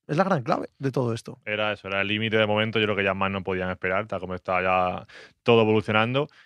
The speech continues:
Speaker 2: Y sí, a, eh, buscaron eso, buscaron que viniera gente muy competitiva, como ha sido en el caso, que estaba Van Vleuten, que estaba Vollering, que estaba Realini, gente también española, que tuviera una cima mítica, que la gente diga, "Joder, Covadonga", eso, ese día, no me, bien sea el ciclismo, cicloturismo, tal, es,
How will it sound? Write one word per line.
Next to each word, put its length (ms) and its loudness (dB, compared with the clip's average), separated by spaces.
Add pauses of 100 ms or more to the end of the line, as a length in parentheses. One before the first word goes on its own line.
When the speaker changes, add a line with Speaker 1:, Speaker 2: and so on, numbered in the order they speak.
(140)
Speaker 2:
Y 140 0
sí, 240 2
a, 240 4
eh, 120 -4
buscaron 420 4
eso, 160 2
buscaron 320 0
que 180 0
viniera 320 0
gente 520 -2
muy 420 -4
competitiva, 480 -2
como 140 -4
ha 60 -6
sido 200 -8
en 60 -4
el 80 -6
caso, 240 2
que 80 -2
estaba 200 -8
Van 180 -8
Vleuten, 500 0 (260)
que 100 -6
estaba 300 0
Vollering, 480 0
que 100 -8
estaba 380 0
Realini, 500 -2
gente 300 -4
también 220 0
española, 580 -2 (600)
que 360 4
tuviera 320 4
una 160 2
cima 220 -2
mítica, 380 0
que 80 -2
la 100 2
gente 200 -2
diga, 160 2
"Joder, 240 0
Covadonga", 560 0
eso, 380 -2
ese 180 0
día, 220 2
no 80 -2
me, 180 -4
bien 280 -2
sea 160 2
el 60 2
ciclismo, 440 0
cicloturismo, 480 -2
tal, 220 2
es, 160 -4